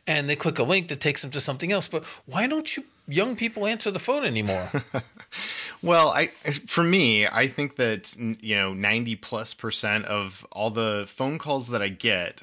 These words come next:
Speaker 2: where the number is not programmed into my phone are usually just junk calls. And so I just avoid answering the phone, uh, if it's a number I don't recognize or it's not programmed in,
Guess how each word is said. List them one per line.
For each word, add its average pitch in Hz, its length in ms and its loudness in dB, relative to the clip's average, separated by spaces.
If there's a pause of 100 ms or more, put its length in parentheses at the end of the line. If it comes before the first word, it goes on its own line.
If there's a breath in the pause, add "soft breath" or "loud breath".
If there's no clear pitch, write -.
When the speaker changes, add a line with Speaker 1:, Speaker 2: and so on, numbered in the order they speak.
(120)
Speaker 2:
where 107 280 0
the 101 140 -4
number 127 320 0
is 110 100 -4
not 117 240 0
programmed 110 440 0
into 110 240 -6
my 120 100 0
phone 123 460 -2 (360 loud breath)
are 113 120 4
usually 113 420 2
just 95 380 0
junk 101 260 2
calls. 82 440 -6 (280 loud breath)
And 104 160 -4
so 104 300 4
I 123 160 2
just 123 180 0
avoid 104 300 2
answering 95 640 0
the 98 80 -12
phone, 120 600 2 (120)
uh, 98 40 -6 (100)
if 123 340 -2
it's 117 160 -2
a 123 60 2
number 113 240 4
I 101 80 4
don't 101 280 -2
recognize 95 600 0
or 92 100 -6
it's - 140 -8
not 104 180 -2
programmed 92 440 -2
in, 113 320 0